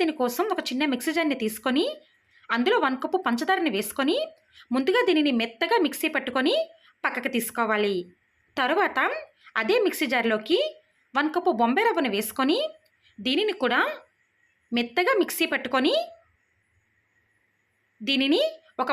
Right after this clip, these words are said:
బౌల్లోకి వేసుకోవాలి. ఈ విధంగా బొంబాయి రవ్వను వేసుకున్న తర్వాత ఇందులో హాఫ్ కప్పు ఆయిల్ను కూడా వేసుకోవాలండి. ఇదైతే సన్‌ఫ్లవర్ ఆయిల్ అండి. తర్వాత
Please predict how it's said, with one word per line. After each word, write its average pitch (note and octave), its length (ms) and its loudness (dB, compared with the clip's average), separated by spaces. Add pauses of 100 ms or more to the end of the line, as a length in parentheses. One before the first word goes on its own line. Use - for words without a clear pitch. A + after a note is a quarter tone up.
బౌల్లోకి B3+ 500 2
వేసుకోవాలి. A3 640 0 (2500)
ఈ D4+ 180 0
విధంగా F#4+ 360 0
బొంబాయి C#4 300 2
రవ్వను D#4 300 0
వేసుకున్న D4+ 400 -2
తర్వాత A3 320 -2 (680)
ఇందులో A#3+ 280 2 (680)
హాఫ్ C4 240 0
కప్పు E4 160 2 (140)
ఆయిల్ను E4+ 360 2
కూడా B3+ 220 2
వేసుకోవాలండి. B3 640 2 (120)
ఇదైతే A#3 280 0 (100)
సన్‌ఫ్లవర్ A#3 440 0
ఆయిల్ A3 220 2
అండి. C#4 180 2 (1500)
తర్వాత G4 280 2